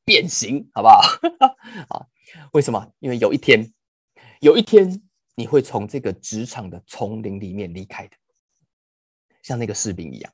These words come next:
你会回到你真正的家。那一天，会不会有人热情的像英雄般的欢迎你呢？你觉得你天上的老板会说：“非常好，你是一个又良善又忠心的仆人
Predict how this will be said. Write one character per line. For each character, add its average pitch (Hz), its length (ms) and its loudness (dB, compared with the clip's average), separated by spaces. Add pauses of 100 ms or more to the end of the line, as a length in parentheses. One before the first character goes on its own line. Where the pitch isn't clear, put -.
(460)
你 120 80 -10
会 127 60 -4
回 127 300 -2
到 156 160 -8
你 92 120 -12
真 98 240 -10
正 107 140 -12
的 - 80 -16
家。 - 260 -18 (680)
那 233 120 4
一 214 100 6
天， 156 280 2 (540)
会 - 180 0
不 175 140 -4
会 185 160 2
有 104 160 0
人 101 180 -4
热 147 200 6
情 98 280 -6
的 98 100 -8
像 - 260 -12
英 175 180 0
雄 120 220 -8
般 123 180 -12
的 120 60 -12
欢 123 280 -8
迎 101 140 -10
你 95 120 -12
呢？ 123 100 -20 (1200)
你 127 140 0
觉 170 100 10
得 180 120 10
你 131 120 0
天 156 180 -6
上 165 140 -8
的 131 60 -12
老 110 160 0
板 98 160 -6
会 120 120 -6
说 110 380 -2 (500)
：“非 - 300 4
常 127 180 -4
好， - 300 -16 (220)
你 113 160 -12
是 123 180 -8
一 117 80 -6
个 117 140 -6
又 131 240 2
良 101 200 -6
善 98 300 -10 (240)
又 117 220 -2
忠 107 260 -6
心 101 160 -12
的 92 60 -12
仆 - 180 -18
人 98 140 -16